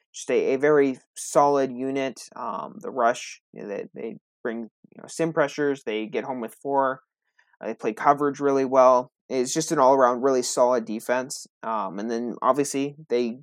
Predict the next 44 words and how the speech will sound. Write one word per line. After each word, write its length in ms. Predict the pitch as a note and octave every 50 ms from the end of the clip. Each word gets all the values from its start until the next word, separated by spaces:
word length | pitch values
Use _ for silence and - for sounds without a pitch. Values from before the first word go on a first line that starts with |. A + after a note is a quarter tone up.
| _
bring, 280 | - B2+ B2+ G#2+ D#2 C2
they 100 | B2 C3
bring 260 | C3 C3 B2+ B2 B2+
Derrick 300 | A2+ B2 B2 A2+ G2+ -
Henry 460 | - A2 A#2 C3 C#3 C#3+ C#3+ C#3+ C#3 -
to 80 | - D3
the 120 | C#3+ C#3+
table, 500 | D3 D3+ D#3 D#3 D3 D3 D3+ D#3 D#3 - _ _
uh, 280 | - C3 B2 G2+ F2 A2+
in 80 | B2+ B2+
the 100 | B2 A#2+
run 240 | B2 A#2 A2 B2 A#2
game. 240 | A#2+ B2+ B2+ B2+
That's 280 | A#2+ G#2 G#2 - - -
never 260 | B2 A#2+ A2+ B2 A#2+
gonna 160 | A#2+ A2+ A2
be 80 | A2 A2+
easy 320 | G#2 D#2 A#2+ B2+ A#2+ A2+
to 100 | G2 E2
stop, 320 | - - - A#2 A#2+ B2+ -
especially 380 | F#2+ - - - - - B2 - -
for 300 | G2+ A2 A2+ G#2 F#2+ - -
a 300 | - F#2 F#2 F#2+ - - _ -
Packers 320 | - C3+ D#3 D#3 D#3 D3
defense 400 | C#3+ C#3 C#3 - C#3+ C#3 D#3 -
that 160 | - - -
has 220 | - G2 A2 G#2 C3+
had 180 | B2 A2+ B2
trouble 280 | - - D#3+ E3 F#3 F#3+
stopping 340 | - - F#3+ F#3+ F#3+ F3+ F3
the 80 | E3+
run. 320 | E3 E3+ E3+ E3 E3 E3+ E3+ _ _ _ _ _ _ _ _ _ _ _ _ _ -
Uh, 340 | B2 A#2+ B2 A#2+ A#2 A2+ G#2+ - _ _ _ _ _ _ _ E2 A2
I 200 | - G2+ - -
mean, 340 | G#2 C3 C3 C#3+ D3 C#3+
basically 460 | C3+ D3 C#3 A#2 A#2+ A2 - G#2 F2+ G#2+
forever 420 | - B2 G#2+ A#2 A2 - B2+ A2+
at 60 | G2+
this 160 | G#2+ - -
point. 280 | _ - A1+ G#1+ - - _ _ _ _ _ _ _ _ _ - _ _ _ _ _ _ -
But 440 | C3 C3 C3 C3 B2 - - - - _ _ _ -
I 120 | - B2+
think 260 | - - E3+ F#3 F3 G3
that, 240 | G3+ G3 F3 -